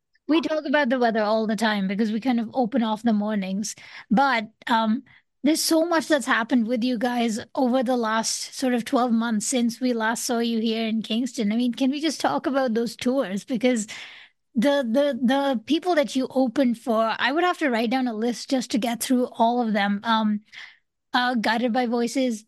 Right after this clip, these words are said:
Pavement, Dinosaur Junior, Sloan, The Walkmen, Effed Up, Lemonheads,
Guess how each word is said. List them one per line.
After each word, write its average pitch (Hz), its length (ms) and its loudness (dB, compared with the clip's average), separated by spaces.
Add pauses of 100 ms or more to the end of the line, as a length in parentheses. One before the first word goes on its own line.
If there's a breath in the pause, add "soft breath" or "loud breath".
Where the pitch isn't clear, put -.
(140)
Pavement, 240 520 2 (400)
Dinosaur 240 400 0
Junior, 247 580 0 (200)
Sloan, 247 560 0 (220)
The 220 60 0
Walkmen, 277 720 0 (180)
Effed 262 300 -2
Up, 254 240 0 (400 loud breath)
Lemonheads, 285 680 0